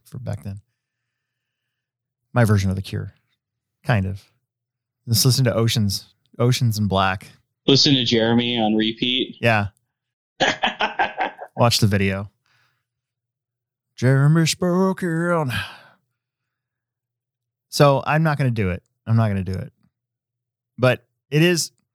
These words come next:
Speaker 1: it is exciting for me as a dad to see him try to traverse the delicacies of high school. Now, I have told him since day one, because,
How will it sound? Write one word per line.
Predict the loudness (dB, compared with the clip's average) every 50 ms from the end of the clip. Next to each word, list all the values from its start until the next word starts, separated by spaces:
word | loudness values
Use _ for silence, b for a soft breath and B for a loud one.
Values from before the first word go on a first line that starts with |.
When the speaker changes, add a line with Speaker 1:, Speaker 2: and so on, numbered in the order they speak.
| _ _ _ _ _ _ _ _ -4
Speaker 1:
it | 0 2 4
is | 4 4
exciting | 2 0 0 0 0 0 0 0 -2 -2 -2
for | -2 -2 -2
me | 0 0 0
as | -2 -2 -4
a |
dad | -4 -2 0 0 0 0 -2 -2 -6 -10 _ _ _ _ _ _ _ _ _ _ _ _ _ _ _ _ _ _ _ _ _ _ _ -2
to | 2 4 4 4 4 0 -4 -8 _ _ _ _ _ _ _ _ _ -6
see | -2 -2 0 0 2 2
him | 2 2 0 0 -2 -4
try | -4 -4 -4 -4 -2
to | -4 -4 0 0 0 0 0
traverse | -2 -2 -2 -2 0 0 -2 -2 0 0 0 0 0 -2 -6 _ _ _ _ _ _ _ _ _ -4
the | -4
delicacies | 0 2 2 2 2 0 -2 -2 -2 0 0 0 -2 -2 -4 -8 -10 -4
of | 0 0 2 0 0 -4 -8 -10 -4
high | 0 0 0
school. | 0 0 -2 -4 -6 -8 -10 B B B B B B -2
Now, | -2 0
I | 2
have | 2 2 0 0
told | 0 -2 -2 -2 0 0
him | 0 0 0 -4 -8 -10 -10
since | -8 -4 0 0 0 0 0 -2
day | -2 -2 0 0
one, | 0 0 -2 -2 -4
because, | -4 -4 -2 -2 -2 -4 -6 -10